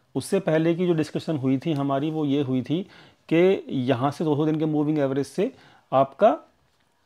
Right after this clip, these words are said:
मार्केट जो है वो पॉजिटिव रहने की उम्मीद है। डि-, अगर डिप आता भी है तो जब तक इसके नीचे ना जाए तो शॉर्ट मत करना। यहाँ से आपको रेगुलरली बेसिस के ऊपर वीडियो बना के आपको बताई गई थी।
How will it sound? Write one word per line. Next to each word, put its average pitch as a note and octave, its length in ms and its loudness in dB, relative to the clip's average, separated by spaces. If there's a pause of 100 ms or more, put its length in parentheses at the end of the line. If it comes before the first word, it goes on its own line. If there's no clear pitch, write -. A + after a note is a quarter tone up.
(320)
मार्केट C3 420 4
जो D#3+ 180 2
है F3 200 2
वो F#3+ 320 -2 (300)
पॉजिटिव F3 380 8
रहने F3+ 220 2
की F3+ 100 -6
उम्मीद F3 320 0
है। F3 140 0
डि-, D3+ 180 -4
अगर C#3+ 240 0
डिप D3+ 340 0
आता D3 300 4
भी D#3+ 160 0
है D#3+ 140 2
तो D3+ 140 -4
जब C#3+ 180 -4
तक D#3+ 100 -2
इसके D3+ 220 -2
नीचे C#3+ 260 0
ना C#3 120 -2
जाए D3 120 0
तो C3+ 120 -4
शॉर्ट B2 300 0
मत C3 160 -4
करना। D3 400 -2 (400)
यहाँ C3 240 2
से D3 140 -2
आपको C#3+ 240 0
रेगुलरली C3+ 480 2
बेसिस C3 280 -4
के - 80 -10
ऊपर C3+ 160 -6
वीडियो B2+ 300 -2
बना B2+ 200 -4
के C#3 160 -4
आपको - 340 -2
बताई A#2 300 -2
गई C#3 160 0
थी। C#3 280 -2